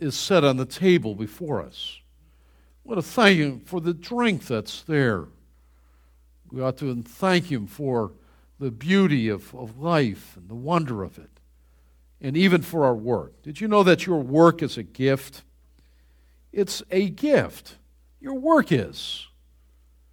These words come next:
Again, Haddon recounted, uh, in his old age, he said,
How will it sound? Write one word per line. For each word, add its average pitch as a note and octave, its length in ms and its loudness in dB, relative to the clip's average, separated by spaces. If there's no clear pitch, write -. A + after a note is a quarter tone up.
Again, D3+ 340 6
Haddon B2+ 560 2
recounted, C3 920 -4
uh, G#2 180 -6
in C3 140 -12
his B2+ 160 -8
old D#3 280 4
age, C3 380 2
he G2+ 120 -12
said, A2+ 500 -6